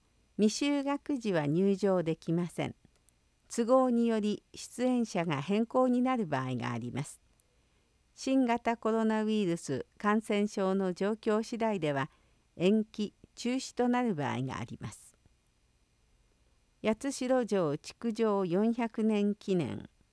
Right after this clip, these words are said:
古今狂言会、チケット販売開始。時、令和五年一月二十九日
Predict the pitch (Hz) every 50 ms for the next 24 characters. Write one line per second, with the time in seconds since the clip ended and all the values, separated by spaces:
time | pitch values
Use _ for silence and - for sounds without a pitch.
0 | _ _ _ - 180 175 - - 240 185 160 139 - - - - 190 202 220 226
1 | 208 226 214 196 160 139 143 - - - - - - _ _ _ _ _ _ _
2 | _ _ _ _ - - - - 254 262 262 - - 147 143 - - 151 165 214
3 | 214 175 170 165 170 156 - - - 151 147 131 117 - - - - - _ _
4 | _ _ _ _ _ _ _ _ _ _ _ _ _ _ _ _ _ _ _ _
5 | _ _ - 214 214 208 - - 233 220 - - _ _ _ - - 180 214 233
6 | 247 240 233 226 226 214 208 185 185 180 185 190 190 185 180 175 165 156 - -
7 | _ _ _ _ - 190 - - - 247 247 233 233 233 - - 196 196 214 240
8 | 254 226 - 208 165 131 92 131 - - 220 208 196 170 143 - - - - -
9 | -